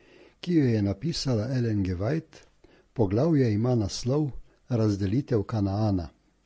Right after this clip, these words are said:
Po zmagi v Bet-Horonu je bil hitro osvojen južni Kanaan. Tako je Jozue udaril vso deželo, pogorje, Negeb,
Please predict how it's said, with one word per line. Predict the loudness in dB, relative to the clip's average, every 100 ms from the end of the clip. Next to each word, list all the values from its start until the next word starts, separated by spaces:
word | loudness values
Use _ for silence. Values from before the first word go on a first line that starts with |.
| _ _ _ _ _ _ _ _ _ _ _ _ _ _ _ _ _ _ _ _ _ _ _ _
Po | 0 0
zmagi | 2 0 2 2 2
v | 2
Bet-Horonu | 0 -4 -4 -2 0 0 2 2
je | 2 0
bil | 0 -2
hitro | -4 -6 -2 -2
osvojen | -2 -4 -4 -2 0 0
južni | 0 0 0 -2
Kanaan. | -2 0 0 -2 -4 -8 _ _ _ _ _ _ _ _ _ -20 -10
Tako | -4 -2 2 4
je | 4 2
Jozue | 2 0 0 0 0
udaril | 0 -2 -2 -2 -2
vso | -4 -4
deželo, | -2 -2 0 0 0 -2 -8 _ _ _ _
pogorje, | -4 2 4 4 0 -6 -12 _ _ -2
Negeb, | 2 2 0 -6